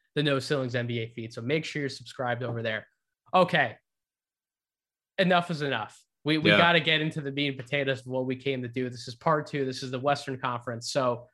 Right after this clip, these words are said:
Speaker 1: I have the Southwest Division. Steven has the Pacific Division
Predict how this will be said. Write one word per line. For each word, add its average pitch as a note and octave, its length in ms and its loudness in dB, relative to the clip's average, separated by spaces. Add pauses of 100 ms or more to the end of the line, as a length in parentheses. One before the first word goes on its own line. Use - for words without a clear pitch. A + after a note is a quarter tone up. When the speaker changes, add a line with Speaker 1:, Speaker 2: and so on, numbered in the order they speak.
(640)
Speaker 1:
I G#3 680 6 (420)
have F3 680 0 (960)
the E3 440 -2
Southwest E3+ 760 2
Division. B2+ 580 -6 (400)
Steven G3 440 0
has E3+ 280 2
the D#3 60 -8
Pacific F3+ 540 -6
Division A#2+ 540 -8